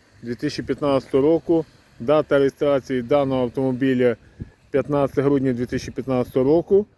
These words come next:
майже шістнадцятий рік. Автомобіль в кузові хетчбек, один і п'ять двигун, шестиступенева коробка механіка.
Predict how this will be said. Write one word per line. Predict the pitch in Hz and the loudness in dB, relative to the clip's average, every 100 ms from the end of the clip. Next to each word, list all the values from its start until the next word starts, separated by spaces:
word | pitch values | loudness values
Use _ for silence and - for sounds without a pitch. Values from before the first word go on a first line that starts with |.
| _ _ | _ _
майже | 143 139 127 | -2 0 0
шістнадцятий | - 123 139 131 - 139 | -6 -4 -2 -2 0 2
рік. | 143 196 - _ _ _ - | 2 0 -4 _ _ _ -10
Автомобіль | 123 147 143 131 156 151 123 - - | -6 -4 -2 0 2 2 -2 -10 -16
в | - - - _ - - _ _ _ _ _ | -16 -16 -20 _ -20 -20 _ _ _ _ _
кузові | - 170 147 143 131 | 0 2 2 2 0
хетчбек, | - 147 131 123 151 185 - - | 2 2 0 2 2 2 -2 -14
один | 135 151 151 | -6 -2 -2
і | |
п'ять | 135 156 147 | 0 2 2
двигун, | 123 131 151 185 208 - - - | 0 0 2 2 0 -6 -18 -14
шестиступенева | 156 - 156 - 147 151 151 147 135 | -10 -4 -4 -4 -4 0 2 2 0
коробка | 131 147 143 - | 0 0 0 -4
механіка. | 135 - 180 202 196 202 | -8 -2 0 0 0 0